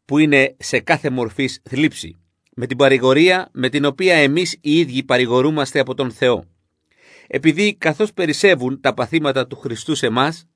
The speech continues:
έτσι διαμέσου του Χριστού περισσεύει και η παρηγορία μας. Και είτε θλιβόμαστε, θλιβόμαστε χάρη της παρηγορίας σας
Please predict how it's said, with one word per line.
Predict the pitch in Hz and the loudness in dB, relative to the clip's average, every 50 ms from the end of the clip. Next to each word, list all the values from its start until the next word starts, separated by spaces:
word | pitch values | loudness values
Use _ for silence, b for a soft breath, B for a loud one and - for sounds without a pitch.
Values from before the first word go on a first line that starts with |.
| _ _ _ _ _ _ _ _ _ _ | _ _ _ _ _ _ _ _ _ _
έτσι | - 190 196 - - 165 | 0 0 0 2 2 -2
διαμέσου | 139 135 147 139 135 143 160 156 - - | 0 2 2 2 2 2 0 0 -2 -4
του | 135 139 | -10 -10
Χριστού | 131 - 139 131 - - 160 147 147 - | -10 -6 -6 -6 -6 -2 -2 -2 -2 -2
περισσεύει | - 156 131 139 135 - 170 156 147 139 143 135 131 b b b b b | -2 0 0 0 0 2 4 4 4 4 2 -2 -2 b b b b b
και | - 147 | -4 -2
η | 147 139 | -2 0
παρηγορία | 151 139 135 139 131 135 143 160 139 98 | 2 2 2 4 4 4 4 4 4 2
μας. | 82 80 80 - - - _ _ _ _ _ _ _ _ b b b b b b b b b | -2 -6 -14 -16 -20 -20 _ _ _ _ _ _ _ _ b b b b b b b b b
Και | - 117 | 0 2
είτε | 127 151 165 190 180 | 2 4 4 2 0
θλιβόμαστε, | 160 170 175 160 156 170 170 170 170 160 - - 170 170 165 - _ | 0 0 0 4 4 4 4 4 0 -2 0 0 0 0 0 -2 _
θλιβόμαστε | - - 113 107 107 131 151 160 160 156 - - 151 | -12 -6 -4 -2 0 0 0 0 0 -4 -2 -2 -4
χάρη | 139 - - 160 151 147 151 143 | -4 -2 0 2 2 2 2 -2
της | 139 - | -6 -8
παρηγορίας | - - 135 135 135 123 131 135 143 147 131 95 90 | -2 0 0 2 2 4 4 4 4 4 2 0 -2
σας | - - - - - _ | -8 -16 -18 -20 -20 _